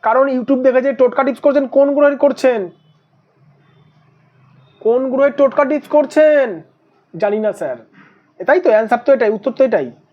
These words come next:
তাহলে কি করে পাবেন? আপনার চোটটা কোথায় লেগেছে? চোট, আপনার আঘাত কোথায় লেগেছে জানেন কি? জানি না স্যার। না জেনে মলম লাগাচ্ছেন।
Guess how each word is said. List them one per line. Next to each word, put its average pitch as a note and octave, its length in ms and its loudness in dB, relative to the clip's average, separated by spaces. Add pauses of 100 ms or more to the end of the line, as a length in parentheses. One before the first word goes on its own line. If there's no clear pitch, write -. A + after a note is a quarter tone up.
(280)
তাহলে G3+ 160 -2
কি G3+ 140 -8
করে G#3+ 160 -2
পাবেন? G3 500 -4 (640)
আপনার A3 340 -2
চোটটা C#4 340 0
কোথায় C4 300 -2
লেগেছে? B3+ 300 -2
চোট, C4 360 -2 (420)
আপনার A#3 200 -2
আঘাত A3+ 280 0
কোথায় C4+ 260 0
লেগেছে A#3 520 -2 (520)
জানেন B3+ 300 0
কি? D4+ 380 0 (220)
জানি A3 200 -2
না C4 140 -2
স্যার। A3+ 220 2
না A#3 280 -2
জেনে D4+ 220 2
মলম C4+ 300 2
লাগাচ্ছেন। A3 640 -2